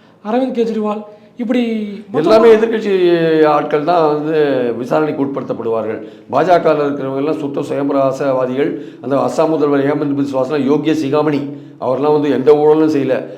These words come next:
Speaker 2: அஹ், சுமந்து அதிகாரி மாதிரி உத்தமன் உலகத்திலேயே கெ-, கிடையாது. இந்த மாதிரி நான் பல பேர் இருக்காங்க. அதே மாதிரி வந்து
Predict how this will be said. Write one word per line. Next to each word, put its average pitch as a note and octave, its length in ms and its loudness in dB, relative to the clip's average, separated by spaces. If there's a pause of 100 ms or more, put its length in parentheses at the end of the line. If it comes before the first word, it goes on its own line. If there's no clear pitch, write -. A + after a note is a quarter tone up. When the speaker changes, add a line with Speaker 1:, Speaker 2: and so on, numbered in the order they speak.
(160)
Speaker 2:
அஹ், B2 260 -2
சுமந்து D3+ 400 2
அதிகாரி D3 340 2
மாதிரி D3+ 220 2
உத்தமன் D#3 260 2
உலகத்திலேயே D3 580 0
கெ-, B2 540 0
கிடையாது. B2+ 400 0 (320)
இந்த - 140 -12
மாதிரி D#3+ 180 0
நான் C3+ 140 -2
பல C#3+ 200 2
பேர் F#3 120 0
இருக்காங்க. D#3+ 320 -2
அதே C3+ 180 0
மாதிரி D#3 220 2
வந்து D#3 200 0